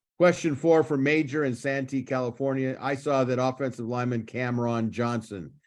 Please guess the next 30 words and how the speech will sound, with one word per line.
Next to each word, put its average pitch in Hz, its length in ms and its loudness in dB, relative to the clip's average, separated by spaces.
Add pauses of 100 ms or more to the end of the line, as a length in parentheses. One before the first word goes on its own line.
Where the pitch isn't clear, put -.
(340)
has 110 240 4
spurned 147 580 2
the 131 60 2
Trojans 131 500 2
for 120 100 -4
Missouri. 113 760 0 (340)
Is 110 160 -2
that 131 180 6
a 120 80 4
surprise? 139 960 2
And 113 160 -4
why 123 240 4
Missouri? 120 760 2 (340)
That 120 180 -2
is 110 160 0
going 113 380 0
nowhere 110 520 0
in 104 180 -12
the 107 160 -4
S 107 180 -4
E 95 140 -8
C." 123 580 0 (460)
Uh, 101 460 -2 (220)
I'll 110 200 2
just 107 220 -2
chime 110 280 0
in 107 80 0
and 98 120 -6
say, 101 480 0 (300)
it, 117 140 -8